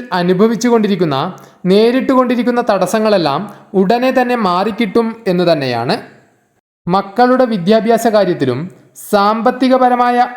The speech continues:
ഉയർച്ചയുടെ കാര്യത്തിലും നിങ്ങൾക്ക് അനുകൂലമായ കാര്യങ്ങളാണ് ഇനി സംഭവിക്കാനിരിക്കുന്നത്. ഇനിയുള്ള നാളുകളിൽ നിങ്ങളുടെ ജീവിതം മാറി മറിയുവാനുള്ള സാധ്യത കൂടുതൽ തന്നെയാണ്.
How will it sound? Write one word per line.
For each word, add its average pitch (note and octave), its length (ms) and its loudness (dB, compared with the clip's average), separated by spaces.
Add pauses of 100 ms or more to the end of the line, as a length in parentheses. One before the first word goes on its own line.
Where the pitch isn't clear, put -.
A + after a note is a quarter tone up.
(100)
ഉയർച്ചയുടെ G#3 600 0
കാര്യത്തിലും F#3 480 0 (400)
നിങ്ങൾക്ക് A#3+ 400 0
അനുകൂലമായ A#3+ 640 2 (140)
കാര്യങ്ങളാണ് F#3+ 600 0 (400)
ഇനി G3+ 140 2 (100)
സംഭവിക്കാനിരിക്കുന്നത്. F3 960 0 (1200)
ഇനിയുള്ള A#3 500 0
നാളുകളിൽ F#3+ 440 0 (340)
നിങ്ങളുടെ B3+ 360 2 (120)
ജീവിതം A3+ 380 2 (120)
മാറി G3 380 2
മറിയുവാനുള്ള A3 540 2 (120)
സാധ്യത E3+ 380 2 (360)
കൂടുതൽ G3+ 460 2
തന്നെയാണ്. C3+ 460 -2